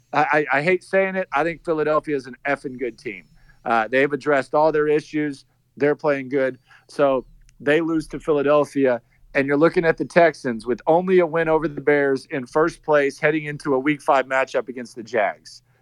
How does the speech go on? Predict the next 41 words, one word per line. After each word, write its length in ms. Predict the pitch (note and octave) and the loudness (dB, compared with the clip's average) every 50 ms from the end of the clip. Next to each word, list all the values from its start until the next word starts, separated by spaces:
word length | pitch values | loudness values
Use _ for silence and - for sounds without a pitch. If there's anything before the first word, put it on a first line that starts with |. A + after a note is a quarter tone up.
| _ _ | _ _
This 180 | - D3 C#3+ - | -2 -2 -2 0
is 100 | C#3+ D3 | 0 0
a 60 | C#3+ | 0
must 300 | C#3 C#3 C3 - - - | 2 0 -2 -2 -4 -10
win. 180 | A2 G2 E2 - _ _ _ _ _ _ _ _ _ _ _ _ - | -14 -14 -14 -16 _ _ _ _ _ _ _ _ _ _ _ _ -8
This, 220 | - C3 - - E3+ D3+ | -8 -6 0 0 0 4
you, 160 | C#3+ D#3+ D#3 D3 | 6 6 4 6
you 180 | D#3+ D#3 D#3+ | 6 6 6
have 280 | D#3 D#3+ E3 D#3 C#3+ - | 8 6 4 4 2 0
to 100 | - D#3+ | -4 -8
win 200 | C#3+ D3 C#3 C#3 | -6 -8 -8 -10
this 180 | C3 B2 - | -10 -12 -10
game. 260 | _ - B2 G#2+ G#2 A2+ | _ -6 -6 -6 -6 -8
You, 120 | C3 - - - - - - - | -8 -8 -8 -14 -20 -20 -6 2
first 200 | - G#3 F#3+ - | 2 2 4 6
of 60 | F#3+ | 4
all, 60 | F3 | 6
you 140 | E3 E3 E3 | 6 6 6
have 240 | F3 G3 F#3 - - | 4 4 2 2 -2
to, 140 | - E3 - - - - - - - - - _ _ | -6 -8 -8 -10 -16 -20 -20 -20 -20 -20 -20 _ _
you 160 | - D3 D#3+ | -8 -6 -2
have 240 | D#3+ G3 G#3 G3+ - | 0 0 0 0 -2
to 100 | - F#3 | -4 -8
win 400 | D#3 C#3 C#3 E3+ F3+ F3 E3 D#3+ | -6 -6 -8 -10 -10 -10 -12 -6
games 600 | C#3+ D3+ D#3 E3 E3+ E3+ E3+ E3+ D#3 - - - - _ _ _ _ _ - | -4 -2 -2 -2 -4 -8 -12 -14 -16 -18 -20 -20 -20 _ _ _ _ _ 2
that 260 | D3 C#3+ C3+ A#2+ - _ _ _ _ _ _ _ _ _ _ _ | 4 4 4 2 -4 _ _ _ _ _ _ _ _ _ _ _
y-, 140 | - - - _ _ _ _ - | -20 -20 -20 _ _ _ _ -20
you 200 | F#3 F#3 D3+ D3+ | -10 -4 2 4
have 140 | E3+ E3+ C#3+ | 4 4 4
a 60 | C#3 | 2
puncher's 440 | B2+ - F3 E3+ D#3+ - E3+ C#3+ - | 0 0 0 0 0 0 -2 -4 -4
chance 380 | - - E3 E3 E3+ F3 - - | -2 -2 0 0 0 0 -2 0
to 100 | - F#3+ | 2 2
win, 420 | F3+ F#3+ G3 G3+ G3+ G3+ G3+ F#3+ F#3 _ _ _ _ _ - | 2 4 2 2 2 0 0 -4 -8 _ _ _ _ _ -6
and 100 | C#3 C#3 | -4 -2
you 80 | C#3+ C#3 | 0 2
haven't 280 | D#3 E3 D#3+ D3+ - | 2 2 0 -2 -2
taken 280 | - F3+ E3+ D#3 E3+ D3+ | 0 0 0 0 -2 -4
advantage 500 | D3 B2+ C3 D3 D#3 E3 E3 E3 D3+ D#3 | -4 0 2 2 2 2 0 -2 0 0
of 100 | D3+ C3 | 2 2
those, 320 | D3 D3 D3+ C#3+ - - | 4 4 2 2 -2 -4